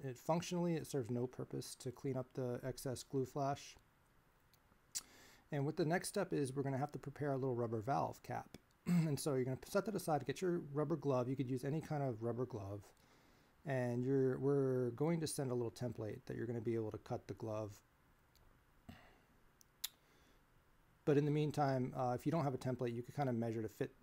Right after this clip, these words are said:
This is actually the, uh, most technique sensitive and critical part of this whole thing, because the valve has to fit nice and flush, and it can't be distorted, because if the valve's distorted, then air is gonna leak in when, uh, negative pressure occurs. A little dot of super glue,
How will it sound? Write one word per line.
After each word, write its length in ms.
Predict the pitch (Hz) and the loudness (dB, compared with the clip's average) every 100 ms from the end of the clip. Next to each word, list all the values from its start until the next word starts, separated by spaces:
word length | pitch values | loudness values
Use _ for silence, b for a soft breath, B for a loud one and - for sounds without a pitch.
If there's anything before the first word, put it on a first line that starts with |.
| 151 | -2
This 200 | 165 175 | -2 0
is 120 | 247 | 0
actually 420 | 240 - 190 151 123 - 120 | -2 0 0 2 0 -10 -4
the, 440 | 139 156 156 147 139 | 0 2 2 0 0
uh, 100 | 131 | -2
most 280 | 131 131 - | 0 -2 -4
technique 380 | 131 - 139 - | -6 -4 -6 -4
sensitive 400 | 135 127 135 120 | -4 -2 -2 -2
and 220 | 113 98 | -4 -6
critical 340 | - 127 - | -4 -4 -4
part 360 | - - 110 - | -8 -6 -4 -4
of 100 | 104 | -6
this 180 | 107 - | -8 -8
whole 180 | 120 | -10
thing, 320 | 110 - 113 104 | -8 -6 -4 -4
because 380 | 107 123 104 | -6 -4 -4
the 140 | 107 113 | -6 -6
valve 340 | 120 127 135 | 0 2 2
has 160 | 113 120 | -2 -6
to 80 | 120 | -8
fit 300 | - 113 113 | -6 -6 -4
nice 260 | 117 123 | -4 -4
and 120 | 127 113 | -4 -6
flush, 540 | - 151 160 - - B B B B B B B _ _ - | 2 4 4 -2 -10 B B B B B B B _ _ -4
and 180 | 127 113 | -2 -2
it 80 | |
can't 240 | - 139 120 | -2 -2 0
be 80 | 120 | -2
distorted, 840 | 113 - - 139 143 143 143 135 127 - | -4 -6 -2 2 6 6 6 2 -6 -8
because 280 | 123 131 | -2 -2
if 80 | 113 | -2
the 80 | 117 | -4
valve's 300 | 113 135 135 | 0 0 0
distorted, 400 | 139 - 139 127 | -2 0 0 0
then 100 | 113 | -2
air 160 | 123 120 | -2 -2
is 80 | 110 | -2
gonna 160 | 113 | -4
leak 260 | 110 113 127 | -4 -4 -2
in 200 | 120 117 | -2 -2
when, 300 | 107 107 107 | -4 -6 -4
uh, 260 | 104 104 104 | -4 -4 -4
negative 320 | 110 110 98 | -4 -4 -6
pressure 360 | - 104 - | -6 -4 -4
occurs. 380 | 104 - 113 104 | -6 -6 -4 -4
A 20 | |
little 180 | 113 143 | 0 0
dot 220 | 143 151 | 2 0
of 80 | 113 | -2
super 400 | - - 170 180 | -4 -2 0 0
glue, 560 | 175 175 170 170 170 | 0 2 4 6 4